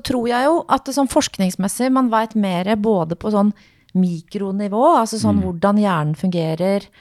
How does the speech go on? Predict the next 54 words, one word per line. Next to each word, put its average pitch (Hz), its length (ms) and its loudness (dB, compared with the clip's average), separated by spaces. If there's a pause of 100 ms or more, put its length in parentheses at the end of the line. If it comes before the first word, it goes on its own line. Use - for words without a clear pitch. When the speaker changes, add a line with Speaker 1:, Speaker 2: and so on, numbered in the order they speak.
(300)
Speaker 1:
Man 208 100 2
vet 214 180 4
mer 185 300 4
om 190 120 2
det, 220 240 2
man 254 180 4
vet 214 180 2
mer 185 200 2
om 190 100 2
hva 165 160 0
slags - 180 -8
behandling 160 560 0
som 170 160 -2
virker. 180 400 -2 (500)
Eh, 202 260 0
man 202 240 2
vet 185 200 0
mer 170 400 2
om 180 160 2
de, 175 800 0 (300)
jeg 175 100 -2
holdt 185 160 2
på - 80 -8
å - 20 -6
si, 180 100 -4
de 180 120 0
menneskene 151 440 0
som 165 120 -2
får 156 340 -4
diagnosen. 160 520 -2 (760)
Speaker 2:
Og 254 100 2
s-, - 20 6
Speaker 1:
Forhåpentligvis 214 800 4
Speaker 2:
ja. 359 60 0
Speaker 1:
så 311 40 0
får 208 200 2
de 196 60 -2
jo 208 80 0
bedre 180 340 0
hjelp 175 240 -2
også - 240 -6
da, 381 140 2
at - 80 -4 (100)
det 214 100 2
får - 180 -2
litt 196 100 -2
Speaker 2:
Mm. - 40 -4
Speaker 1:
konsekvenser, 180 600 -4
den 185 120 0
kunnskapen 170 520 -4
man 170 120 0
kanskje 170 280 -4
sitter 165 220 -8
med. 226 120 -2